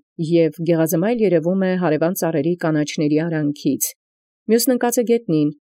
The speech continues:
քարակուտակների մեջ։ Միջին դարպասները, որոնք բյուզանդական ծագում ունեն, հրաշալի են իրենց գեղեցկությամբ։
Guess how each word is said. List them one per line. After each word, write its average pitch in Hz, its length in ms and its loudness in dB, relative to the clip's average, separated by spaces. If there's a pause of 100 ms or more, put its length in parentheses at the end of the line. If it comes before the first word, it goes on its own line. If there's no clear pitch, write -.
(120)
քարակուտակների 175 760 0
մեջ։ 151 340 -2 (880)
Միջին 254 300 2
դարպասները, 208 640 0 (260)
որոնք 170 400 2
բյուզանդական 175 720 0
ծագում 226 400 -2
ունեն, 143 320 0 (400)
հրաշալի 240 420 0
են 214 160 2
իրենց 160 280 -2
գեղեցկությամբ։ 139 840 -4